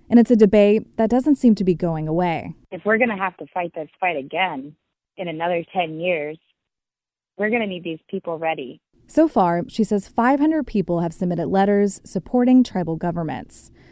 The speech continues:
Speaker 1: From Alaska's Energy Desk, I'm Elizabeth Jenkins in Juneau.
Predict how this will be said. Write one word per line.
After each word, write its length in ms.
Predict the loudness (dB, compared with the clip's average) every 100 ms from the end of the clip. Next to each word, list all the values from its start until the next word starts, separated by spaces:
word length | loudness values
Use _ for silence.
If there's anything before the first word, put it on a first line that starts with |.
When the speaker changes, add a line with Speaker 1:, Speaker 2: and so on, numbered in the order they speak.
| _ _ _
Speaker 1:
From 160 | 4 6
Alaska's 460 | 6 2 0 2
Energy 300 | 2 2 2
Desk, 520 | 0 -2 -4 -8 -18 _ _
I'm 140 | 2 4
Elizabeth 460 | 4 2 -2 -2
Jenkins 640 | 6 6 6 -2 -6 -8 0
in 160 | 2
Juneau. 440 | 2 0 -2 -6